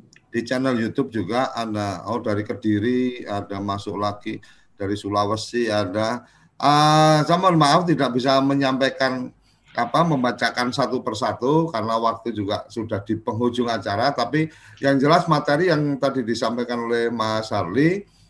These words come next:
itu ada, sudah ada di slide share apa, T V Desa Center. Silahkan nanti apa, eh, lebih lanjut, eh, kalau ingin melihat materinya. Dan,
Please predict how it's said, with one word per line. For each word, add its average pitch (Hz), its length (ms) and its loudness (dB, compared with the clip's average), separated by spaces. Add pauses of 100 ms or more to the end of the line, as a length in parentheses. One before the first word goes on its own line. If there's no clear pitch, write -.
(200)
itu 123 320 -2
ada, 110 480 -2
sudah 107 240 -2
ada 110 160 -4
di 101 320 -4
slide 104 240 -6
share 101 320 -6 (400)
apa, 110 480 -2
T 113 160 -6
V 110 320 0
Desa 95 560 -2
Center. 123 640 0 (400)
Silahkan 123 640 -2
nanti 117 320 -2
apa, 107 400 -2 (160)
eh, 101 400 -2
lebih 123 320 0 (480)
lanjut, 127 480 0 (160)
eh, 113 480 -6
kalau 110 160 -2
ingin 113 320 -6
melihat 104 560 -4
materinya. 104 560 -4
Dan, 104 320 -4